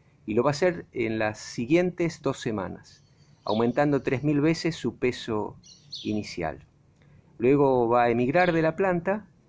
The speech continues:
y va a pasar a formar una pupa en donde va a producirse la mayor transformación de la naturaleza, de un gusano a mariposa. En ese estado de pupa va a estar diez días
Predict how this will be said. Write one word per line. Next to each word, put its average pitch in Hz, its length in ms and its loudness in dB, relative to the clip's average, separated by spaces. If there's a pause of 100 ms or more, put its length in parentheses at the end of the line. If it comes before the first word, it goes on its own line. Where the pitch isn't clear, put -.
(320)
y 110 160 -2
va 113 600 2
a - 280 -4
pasar 127 400 -2
a 110 280 -2
formar 127 460 0
una 110 500 0
pupa 156 420 0 (540)
en 110 140 -2
donde 113 380 0
va 120 520 2 (720)
a 107 160 -6 (120)
producirse 123 680 0
la 117 100 -2
mayor 139 560 0
transformación 131 1160 -2
de 104 100 -6
la 104 100 -6
naturaleza, 95 760 -8 (680)
de 120 80 0
un 127 100 0
gusano 131 420 -2
a 131 40 0
mariposa. - 640 -6 (500)
En 117 100 -2
ese 127 140 -4
estado 135 260 2
de 135 80 6
pupa 165 300 0
va 131 80 2
a 123 40 -2
estar 127 240 -4
diez 139 220 -2
días 170 460 -4